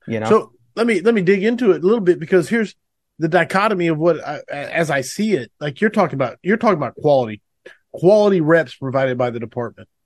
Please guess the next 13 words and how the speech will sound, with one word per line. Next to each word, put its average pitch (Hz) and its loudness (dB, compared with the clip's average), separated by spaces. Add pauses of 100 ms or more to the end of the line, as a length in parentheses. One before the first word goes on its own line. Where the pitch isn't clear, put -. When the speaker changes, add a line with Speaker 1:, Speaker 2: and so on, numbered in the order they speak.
(100)
Speaker 2:
is 127 -8
what 135 -4
you're 127 -2
really 123 -4 (140)
saying. 117 -6 (300)
Because 185 4 (400)
the 175 4
thing 240 0
that 196 4 (1040)
I 226 2
get 156 -4 (1000)
in, 170 -4
in, 151 -8